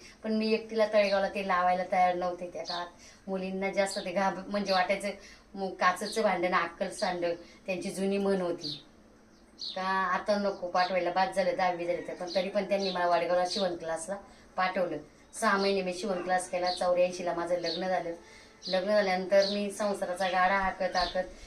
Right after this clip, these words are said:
मला असं व-, वाटायचंच, माझी बारावी अपूर्ण झाली, माझ्या वडिलांची इच्छा अपूर्ण राहिली. पण एक दिवशी काय झालं, आदिती लर्निंग सेंटरचे, अं, नयना मॅडमचं ते हे, नयना मॅडमच्या ते शिक्षक आले होते सर्व्हे करायला आदिती लर्निंग सेंटरचे,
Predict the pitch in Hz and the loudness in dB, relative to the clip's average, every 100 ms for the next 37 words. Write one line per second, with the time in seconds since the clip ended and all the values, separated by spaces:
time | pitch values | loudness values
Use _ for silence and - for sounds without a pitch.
0 | - - 190 196 208 214 220 208 202 202 | -20 -10 -4 2 2 2 2 4 6 6
1 | 202 202 208 202 180 190 185 180 180 170 | 6 4 2 0 -2 0 0 2 2 4
2 | 175 180 175 180 175 180 180 175 175 180 | 4 4 2 -2 -2 0 0 -2 0 2
3 | 180 175 175 180 196 190 - 196 - - | 0 0 -4 -6 -10 -8 -4 -4 -4 -10
4 | 185 196 226 226 220 208 196 170 - - | -4 -2 2 4 6 6 4 0 -12 -16
5 | - - - 196 202 202 208 214 208 208 | -14 -14 -4 -2 -2 -2 -4 -4 -6 -10
6 | - - 220 202 202 233 - 220 208 185 | -14 -16 -10 -8 -6 -6 -2 0 2 2
7 | 220 226 254 247 240 240 240 240 247 - | 0 -4 -6 -4 -4 -2 -2 -4 -4 -4
8 | 233 196 190 180 - 208 202 196 196 190 | -2 0 -2 -2 -4 -4 -2 -4 -4 -4
9 | 190 185 185 190 202 208 220 214 208 208 | -4 -6 -6 -2 0 0 0 2 0 0
10 | 214 214 208 190 175 170 208 - - - | -6 -6 -6 -4 -4 -6 -8 -12 -20 -20
11 | - - - - - 190 196 202 208 202 | -20 -20 -20 -20 -8 -4 -2 -2 0 0
12 | 208 202 220 214 214 208 220 226 220 214 | 0 -2 0 4 4 4 -4 -4 -6 -6
13 | 196 196 190 208 202 202 220 190 175 175 | -2 0 0 -2 -4 0 0 2 -2 -2
14 | 165 156 156 143 - 160 170 180 175 180 | -2 -2 -4 -12 -14 -14 -10 -6 -6 -6
15 | 180 151 147 | -10 -12 -12